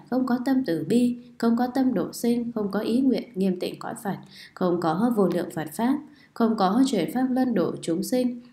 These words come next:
cũng không vào vô dư niết bàn, cho đến không có tâm nguyện lưu lại giáo Pháp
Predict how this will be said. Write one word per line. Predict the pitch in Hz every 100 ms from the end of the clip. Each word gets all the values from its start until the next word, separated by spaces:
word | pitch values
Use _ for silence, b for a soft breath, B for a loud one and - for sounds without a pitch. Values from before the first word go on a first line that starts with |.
| B
cũng | 185 175 254
không | 254 233
vào | 180 147 147
vô | 233
dư | 240 247
niết | 277 277
bàn, | 165 160 151 -
cho | 226
đến | 214 208
không | 262 262
có | 233 247 277
tâm | 269
nguyện | 208 160 185
lưu | 240 226
lại | 180 -
giáo | 165 180
Pháp | 262